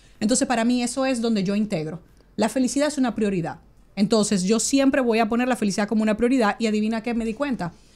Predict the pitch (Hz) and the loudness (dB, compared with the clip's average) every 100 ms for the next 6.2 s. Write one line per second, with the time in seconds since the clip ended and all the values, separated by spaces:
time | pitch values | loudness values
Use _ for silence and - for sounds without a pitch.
0 | - _ - 285 339 277 262 - 294 311 | -20 _ -2 4 6 4 0 -4 -2 -2
1 | 359 330 277 247 269 320 320 311 285 - | -2 0 2 2 2 4 2 2 2 4
2 | 269 285 277 262 294 285 220 233 247 277 | 4 4 2 2 2 0 0 0 0 2
3 | 254 214 202 226 - 254 254 254 247 226 | 0 0 0 0 0 0 2 0 0 -2
4 | 226 - 214 202 214 247 240 233 254 247 | -4 -4 -2 0 2 4 2 2 2 2
5 | 220 233 233 233 247 214 220 196 190 185 | 0 2 2 2 2 2 0 0 0 0
6 | 208 | -2